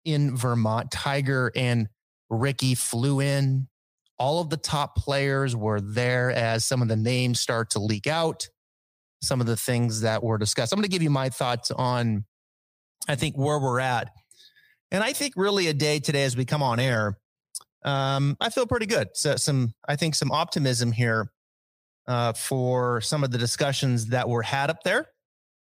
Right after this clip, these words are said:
or allegedly, uh, were had up there, and maybe some of the things that we're gonna be seeing on the P G A Tour. Uh, not this year, twenty twenty-three. The schedule's already out. Forty-six events. <laughs>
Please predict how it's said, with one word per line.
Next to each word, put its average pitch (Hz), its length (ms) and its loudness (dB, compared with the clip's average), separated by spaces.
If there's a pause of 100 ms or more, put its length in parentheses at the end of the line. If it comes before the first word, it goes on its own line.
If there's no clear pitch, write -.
or 117 160 0
allegedly, 139 760 0
uh, 135 220 0
were 147 340 -2
had 147 360 0
up 156 180 -2
there, 160 280 0
and 139 200 0
maybe 147 220 0
some 156 160 0
of 143 80 0
the 143 80 -2
things 143 340 0
that 123 100 0
we're 127 200 0
gonna 131 120 2
be 120 140 2
seeing 139 540 0
on 143 180 0
the 190 80 0
P 175 180 -2
G 123 300 2
A 110 80 0
Tour. 101 480 -2 (760)
Uh, 113 200 0
not 143 280 0
this 123 560 0
year, 110 600 0
twenty 123 240 -2
twenty-three. 117 500 -2
The 110 80 0
schedule's 113 640 0 (680)
already 139 380 0
out. 123 320 0
Forty-six 160 840 0
events. 127 680 0 (180)
<laughs> - 20 -8